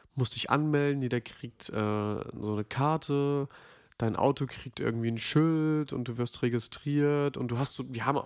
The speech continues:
wir, ich, ich hab in meiner Apple Wall so ein scheiß Ticket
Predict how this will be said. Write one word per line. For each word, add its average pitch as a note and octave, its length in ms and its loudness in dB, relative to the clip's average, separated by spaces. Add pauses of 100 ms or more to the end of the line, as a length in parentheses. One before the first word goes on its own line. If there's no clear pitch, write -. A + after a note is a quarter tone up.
(120)
wir, A2+ 140 -6
ich, G#2 140 -10
ich - 180 -4
hab - 220 -6
in B2+ 100 -6
meiner A2 200 2 (100)
Apple F#3 320 2
Wall E3+ 380 0 (540)
so - 180 -2
ein A2+ 80 0
scheiß B2 540 0
Ticket - 460 -4